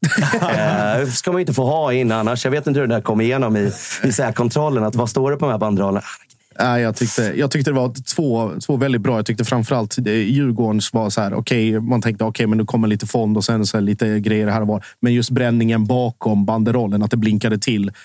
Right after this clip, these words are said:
Speaker 2: tyckte jag var bra. Och sen då halvtid-, halvtids. Sen är ju Bayern, så är ju fem av fem Bayern. Alltså, med tan-, alltså, det går ju lite i spåret som det har varit i Indien, liksom tidigare med Kenta, liksom den målningen som de hade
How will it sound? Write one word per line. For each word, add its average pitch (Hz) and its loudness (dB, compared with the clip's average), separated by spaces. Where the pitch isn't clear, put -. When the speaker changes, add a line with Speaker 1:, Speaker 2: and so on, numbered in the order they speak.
Speaker 2:
tyckte 107 0
jag 107 2
var 104 0
bra. 110 0
Och 113 0
sen 104 2
då 101 0
halvtid-, 107 -2
halvtids. 107 0
Sen 113 0
är 113 2
ju 113 2
Bayern, 104 2
så 113 0
är 107 2
ju 101 2
fem 104 0
av 101 0
fem 101 0
Bayern. 101 -2
Alltså, 110 2
med 107 2
tan-, 117 0
alltså, 117 0
det 117 -2
går 123 2
ju 117 4
lite 131 2
i 113 2
spåret 107 -2
som 110 2
det 107 2
har 107 0
varit 104 -2
i 113 2
Indien, 104 2
liksom 110 0
tidigare 101 0
med 104 0
Kenta, 113 0
liksom 107 0
den 107 2
målningen 107 2
som 107 0
de 104 0
hade 104 -2